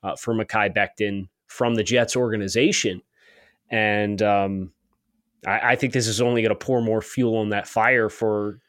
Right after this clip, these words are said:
kind of the focus for Mekhi Becton to move forward to make sure he is available in the best version of himself that he can be.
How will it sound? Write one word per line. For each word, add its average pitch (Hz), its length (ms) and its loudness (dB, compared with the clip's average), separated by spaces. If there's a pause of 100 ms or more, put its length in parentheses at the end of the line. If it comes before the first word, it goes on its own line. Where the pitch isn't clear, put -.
(140)
kind 131 180 0
of 117 80 2
the 104 80 0
focus 139 640 2
for - 540 -2
Mekhi 117 420 0
Becton 120 360 0
to 110 100 -4
move 107 240 -2
forward 127 420 2
to 117 100 -4
make 113 200 0
sure 113 160 -2
he 110 180 -2
is 123 140 2
available 107 420 0
in 98 60 -4
the 92 60 -6
best 98 220 -2
version 98 260 -8
of 92 40 -8
himself 87 300 -8
that - 80 -14
he - 40 -20
can 101 220 -8
be. - 140 -20